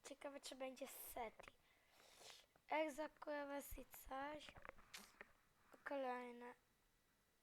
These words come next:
Mm, ciekawe. Kol-,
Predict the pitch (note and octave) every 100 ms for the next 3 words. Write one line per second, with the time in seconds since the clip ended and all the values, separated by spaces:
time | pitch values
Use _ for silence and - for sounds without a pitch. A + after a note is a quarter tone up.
0 | _ - - - - - - - - -
1 | - A#3+ A#3 A3+ A#3 A3+ G#3+ - - -
2 | G#3+ G#3 G#3 A3 - - - - - -
3 | - - - - - - - - - -
4 | - - - - D#4 D#4 D#4 D#4+ E4